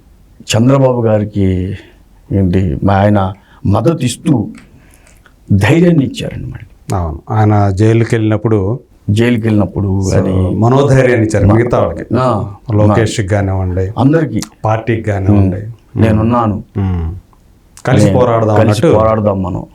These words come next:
Speaker 1: ఒక కోట-, కూటమిలాగా ఏర్పడదాం.
Speaker 2: మ్మ్.
Speaker 1: ఈ, ఈ, ఈ గవర్నమెంట్ని మనం ఏంటి మొత్తం వాళ్ళు, వాళ్ళు చేసేది మనం బుద్ధి చెప్పాలి, మనం మన గవర్నమెంట్ రావాలి, నేనున్నా మీకు అని చెప్పేసి ఆయన చాలా మా పట్టుదలగా పాపం ఆయన.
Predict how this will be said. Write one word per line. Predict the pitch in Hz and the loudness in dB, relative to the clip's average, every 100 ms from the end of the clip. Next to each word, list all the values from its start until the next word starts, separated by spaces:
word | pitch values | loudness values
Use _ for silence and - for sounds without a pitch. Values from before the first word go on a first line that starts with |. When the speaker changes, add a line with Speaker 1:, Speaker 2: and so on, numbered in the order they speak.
| - - - - - | -20 -20 -20 -14 -4
Speaker 1:
ఒక | 101 | -4
కోట-, | - 113 123 - | 0 -2 -2 -4
కూటమిలాగా | - 127 135 117 110 95 | -2 0 0 0 0 0
ఏర్పడదాం. | 98 - 85 92 - 120 | -2 -2 -2 -2 -4 -2
Speaker 2:
మ్మ్. | 104 85 85 90 - _ - | 0 0 -6 -10 -16 _ 0
Speaker 1:
ఈ, | 107 | 2
ఈ, | 104 107 - 110 110 | 4 2 2 0 2
ఈ | |
గవర్నమెంట్ని | 98 107 117 120 107 92 107 101 95 | 2 2 2 0 -2 0 0 0 0
మనం | 98 98 95 92 92 - 95 92 | 0 0 -4 -8 -10 -4 -2 0
ఏంటి | 107 98 92 - - - - | 0 0 -6 -10 -20 -20 -6
మొత్తం | 110 - 151 135 | -6 -4 -2 0
వాళ్ళు, | 107 120 117 - | 0 0 -2 -2
వాళ్ళు | 110 110 139 | -2 0 -2
చేసేది | 135 131 131 | 0 0 2
మనం | 120 104 | 2 0
బుద్ధి | 110 120 | 0 0
చెప్పాలి, | 143 135 - 104 98 | 0 0 -2 -2 -2
మనం | 92 - - _ _ _ _ _ | -4 -8 -14 _ _ _ _ _
మన | - 101 104 101 | -4 -2 0 0
గవర్నమెంట్ | 107 110 98 101 | 2 2 0 0
రావాలి, | 95 92 85 - - - - | -2 -2 -4 -8 -20 -10 0
నేనున్నా | 104 101 113 107 | 2 4 2 2
మీకు | 98 - | -2 -4
అని | 95 90 | -4 -4
చెప్పేసి | 87 117 117 | -4 -4 0
ఆయన | 104 95 | -2 0
చాలా | 107 139 127 - - _ _ - - | 0 0 -2 -8 -20 _ _ -20 -6
మా | 110 104 | 0 0
పట్టుదలగా | 92 107 151 160 135 107 | 0 -2 0 2 0 -2
పాపం | 95 104 95 | -4 -8 -8
ఆయన. | 98 | -8